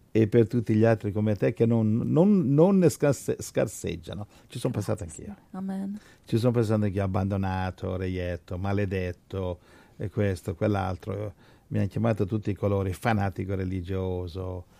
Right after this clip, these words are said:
Speaker 1: eh, eccetera, eccetera, eccetera. Citavo una scrittura, ero un fariseo.
Speaker 2: Ma perché l'avete presa bene, tu e Francesca e altri come voi,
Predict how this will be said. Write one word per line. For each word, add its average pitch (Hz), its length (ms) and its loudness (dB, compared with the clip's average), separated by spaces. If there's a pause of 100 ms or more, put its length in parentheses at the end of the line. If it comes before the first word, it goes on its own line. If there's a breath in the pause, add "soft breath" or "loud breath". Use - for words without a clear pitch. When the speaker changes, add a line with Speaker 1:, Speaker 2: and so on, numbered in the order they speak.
(220 soft breath)
Speaker 1:
eh, 104 420 -4
eccetera, 101 800 -6
eccetera, 101 600 -12
eccetera. 104 440 -16 (180)
Citavo 117 320 -2
una 117 140 2
scrittura, 123 440 -2
ero 110 220 2
un 101 80 0
fariseo. 98 760 -6 (1400 loud breath)
Speaker 2:
Ma 226 120 -6
perché 240 280 0
l'avete 247 340 2
presa 220 340 0
bene, 202 480 0 (260)
tu 226 300 0
e 202 80 0
Francesca 202 600 -6
e 190 60 -4
altri 202 320 -6
come 190 220 -6
voi, 214 300 0